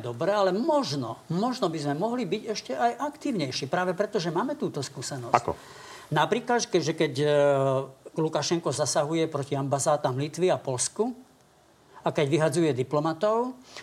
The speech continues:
Speaker 1: a keď na to sťahujú Poliaci a, e, Litovčania svojho veľvyslanca, alebo aj, e, e, Estónsko,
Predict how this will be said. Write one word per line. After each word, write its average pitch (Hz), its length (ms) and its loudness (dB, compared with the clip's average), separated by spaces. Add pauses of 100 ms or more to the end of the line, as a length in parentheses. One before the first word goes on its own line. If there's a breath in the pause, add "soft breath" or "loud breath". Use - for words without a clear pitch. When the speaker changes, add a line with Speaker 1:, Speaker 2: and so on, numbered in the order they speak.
(120 loud breath)
Speaker 1:
a 170 80 4
keď 165 160 2
na 160 160 2
to 165 80 -2
sťahujú 156 800 0
Poliaci 156 480 0
a, 139 160 2
e, - 20 -2 (460)
Litovčania 160 560 -2
svojho 147 320 0
veľvyslanca, 156 560 -2
alebo 156 160 2
aj, 131 160 0
e, 147 80 -8
e, 135 1200 -2
Estónsko, 160 560 0